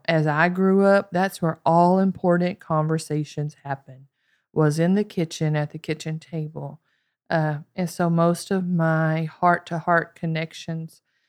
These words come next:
were made with my natural family in that setting. And so I pray today that it is God's heart that you hear through my vocal cords today, and that he,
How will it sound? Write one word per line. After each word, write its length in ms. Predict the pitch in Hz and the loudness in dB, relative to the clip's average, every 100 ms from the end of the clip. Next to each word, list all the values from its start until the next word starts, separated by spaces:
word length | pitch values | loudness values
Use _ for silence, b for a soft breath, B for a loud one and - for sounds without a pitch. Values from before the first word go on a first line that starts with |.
| _ _ | _ _
were 180 | 180 160 | 0 2
made 340 | 156 156 160 165 | 4 2 2 0
with 140 | 160 | 0
my 160 | 156 147 | 0 -2
natural 540 | 147 202 - 220 170 | -2 -6 -6 -4 -4
family 720 | - 147 143 139 143 143 160 180 - | -4 -6 -4 -6 -10 -12 -14 -12 -4
in 180 | 156 | -2
that 180 | 143 135 | -2 -4
setting. 500 | - - 151 151 147 151 | -8 -6 -6 -6 -12 -12
And 100 | 156 | -10
so 360 | 180 185 - - | -6 -6 -6 -4
I 180 | 190 202 | -2 -2
pray 300 | - 196 185 | -4 -4 -4
today 560 | 180 165 156 151 147 156 | -6 -8 -8 -10 -12 -8
that 300 | 160 160 - _ _ _ _ _ - | -6 -6 -10 _ _ _ _ _ -2
it 160 | 170 | 0
is 220 | 170 160 | 0 -2
God's 480 | - - 160 165 - | -6 -2 -2 -2 -6
heart 360 | - 156 147 - _ _ | -6 -4 -4 -8 _ _
that 240 | 170 160 - | -6 -6 -6
you 100 | 160 | -6
hear 360 | - 180 165 | -6 -2 -2
through 240 | 160 165 156 | -2 0 0
my 180 | 147 | 2
vocal 380 | 143 151 156 180 | 2 2 0 -4
cords 720 | 165 - 151 147 156 _ _ _ _ _ _ - | -6 -4 -4 -4 -8 _ _ _ _ _ _ -6
today, 520 | 180 165 160 143 143 - | -2 0 0 -2 -4 -6
and 180 | 160 | -4
that 160 | 160 - | -4 -6
he, 600 | - - 202 190 165 156 | -12 -10 -4 -4 -4 -10